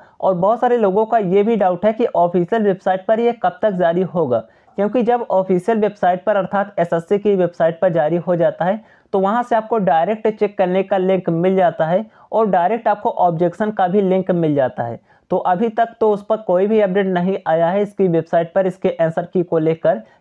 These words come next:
किंतु इसका लिंक जनरेट हो चुका है। तो उस लिंक से बहुत सारे कैंडिडेट ट्राई कर रहे हैं डाउनलोड करने का, किंतु वो लिंक एक्टिव नहीं हो रहा है। तो कब तक ये एक्टिव हो जाएगा उसके बारे में बात करेंगे।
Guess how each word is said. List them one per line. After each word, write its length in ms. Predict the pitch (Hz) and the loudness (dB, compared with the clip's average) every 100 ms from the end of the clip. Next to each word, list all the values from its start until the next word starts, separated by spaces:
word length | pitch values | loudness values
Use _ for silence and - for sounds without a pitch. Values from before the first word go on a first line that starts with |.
| - | -4
किंतु 220 | 233 226 | 0 0
इसका 220 | 226 233 | 0 0
लिंक 340 | 202 185 240 233 | 0 0 0 0
जनरेट 400 | 185 170 190 190 | 0 0 0 0
हो 200 | 165 160 | -2 -2
चुका 320 | 151 131 123 | -2 -2 -2
है। 160 | 117 - _ _ - | -4 -10 _ _ -4
तो 60 | |
उस 220 | - 240 240 | 0 0 0
लिंक 260 | 208 214 214 | 0 0 0
से 160 | 233 | -2
बहुत 280 | 208 175 196 | 0 -2 0
सारे 160 | 214 208 | -2 -2
कैंडिडेट 400 | 185 170 202 202 | -2 0 0 2
ट्राई 220 | 165 175 | 0 0
कर 180 | 190 180 | 0 0
रहे 200 | 165 165 | 0 0
हैं 200 | 208 190 | 0 0
डाउनलोड 380 | 170 160 180 | 0 0 -2
करने 260 | 175 175 170 | 0 0 0
का, 160 | 170 220 - _ | 0 -4 -6 _
किंतु 240 | - 240 233 | -4 -2 0
वो 180 | 180 226 | 0 0
लिंक 240 | 233 233 | 0 -2
एक्टिव 400 | 214 190 175 226 | -2 -2 0 0
नहीं 220 | 185 175 190 | 2 0 -2
हो 200 | 156 156 | -2 0
रहा 160 | 131 | 0
है। 160 | 123 123 _ _ - | -2 -8 _ _ -4
तो 60 | 190 | -2
कब 260 | 220 220 - | -2 -4 -4
तक 160 | 220 | -2
ये 100 | 233 | 0
एक्टिव 380 | 226 190 - 214 | 0 -2 0 0
हो 180 | 175 208 | 2 0
जाएगा 340 | 196 175 175 | 2 2 2
उसके 280 | 208 202 208 | -2 0 -2
बारे 280 | 175 165 170 | 0 0 0
में 200 | 185 175 | 0 0
बात 220 | 139 135 | -2 -2
करेंगे। 440 | - 170 160 180 | -2 -2 -2 -2